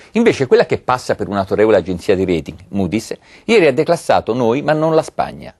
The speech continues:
Nelle ermetiche sigle della finanza internazionale abbiamo perso un A, da A A due siamo passati ad A due. Le ragioni principali di questo giudizio severo? Il debito pubblico, problema tradizionale per il nostro paese,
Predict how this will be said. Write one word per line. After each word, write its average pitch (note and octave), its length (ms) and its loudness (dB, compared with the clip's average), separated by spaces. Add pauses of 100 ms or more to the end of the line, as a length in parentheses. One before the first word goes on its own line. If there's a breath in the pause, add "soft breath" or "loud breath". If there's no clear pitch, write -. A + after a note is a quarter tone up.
(460 soft breath)
Nelle D#3 240 4
ermetiche F#3 480 0
sigle F2+ 380 -2
della E2+ 160 2
finanza G2+ 360 -4
internazionale F#2 840 -4
abbiamo F#3 260 2
perso - 240 0
un D#3+ 80 0
A, G2 180 -2 (240)
da F#2+ 320 0
A D3+ 240 -2
A A2+ 240 -4
due F2+ 380 0
siamo F#3 240 -2
passati B2 400 -2
ad B2+ 80 0
A A#2+ 60 4
due. E2+ 340 -8 (800 loud breath)
Le E3+ 140 2
ragioni E3+ 280 2
principali E3 480 0
di C3+ 80 -4
questo D3 300 -2
giudizio C#3+ 380 -2
severo? B2+ 460 2 (480)
Il C#3+ 100 -4
debito A#2+ 280 2
pubblico, F2 460 -2 (260)
problema G2+ 380 0
tradizionale F#2 680 -2
per D#2+ 80 -8
il E2 80 -6
nostro E2 260 -10
paese, C#2 480 -8